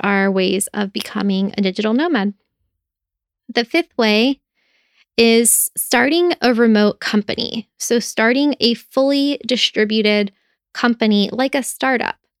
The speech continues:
So in the past, startups have started in tech hubs or in incubators, and they've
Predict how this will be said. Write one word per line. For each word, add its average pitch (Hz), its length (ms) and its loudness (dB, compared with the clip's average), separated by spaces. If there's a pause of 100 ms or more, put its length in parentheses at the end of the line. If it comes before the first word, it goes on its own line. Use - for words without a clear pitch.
(420)
So - 340 0
in 294 160 2
the 311 80 0
past, 208 600 -4 (500)
startups 214 680 0
have 208 460 -2 (240)
started 208 560 0
in 202 520 2
tech - 280 -4
hubs 202 600 0
or 208 440 0
in 214 220 2
incubators, 202 1000 -2 (480)
and 208 480 2
they've 196 380 -4